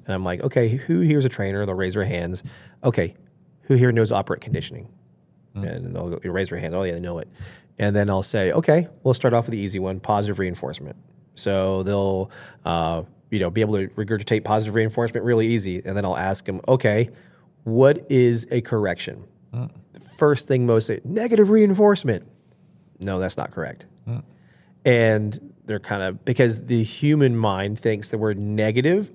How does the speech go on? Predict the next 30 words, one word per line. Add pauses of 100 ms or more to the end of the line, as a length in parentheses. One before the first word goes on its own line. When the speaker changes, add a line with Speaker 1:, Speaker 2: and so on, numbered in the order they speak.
(120)
Speaker 1:
automatically
means
bad. (360)
So
they
went
into
it
with,
"Oh,
well,
if,
if
this
is
positive
reinforcement,
the
correction
is
negative
reinforcement,
and
Speaker 2:
Mm.
Speaker 1:
it's,
that's
incorrect,
it's
positive
punishment."